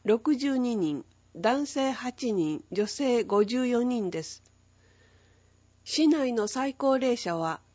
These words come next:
中田咲子さん、百七歳、落合町です。おめでとうございます。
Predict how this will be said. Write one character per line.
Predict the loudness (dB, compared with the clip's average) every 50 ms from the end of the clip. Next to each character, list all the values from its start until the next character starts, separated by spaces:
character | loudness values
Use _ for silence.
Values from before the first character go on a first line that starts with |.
| _ _ _
中 | -4 -2 -2 -2 0 0 0 0
田 | 2 0 -2 -2
咲 | -2 -4 -4 -4 -8 -12 -6
子 | -6 -6 -6
さ | -4 -6 -8 -8
ん、 | -8 -10 -16 _ _ _ _ _ _ _
百 | -2 -2 -2 -2 -2 -4 -2 -2
七 | 0 0 -2 -2 -4 -6
歳、 | -6 -6 -6 -6 -6 -6 -10 -14 _ _ -6
落 | -6 -4 -4 -2 0 0
合 | 0 0 -2
町 | -4 -4 -4 -4 -4 -6
で | -8 -10 -10
す。 | -10 -14 -16 -20 _ -20 _ _ _ _ _ _ _ _ _ _ _ _ _ _ _
お | 0 2
め | 2 2 0
で | 0 -2 -4
と | -2 -2 -2 -2
う | -2
ご | -2 -4 -2
ざ | -2 -2 -2
い | -2 -2
ま | -4 -4 -6
す。 | -10 -14 -18 -20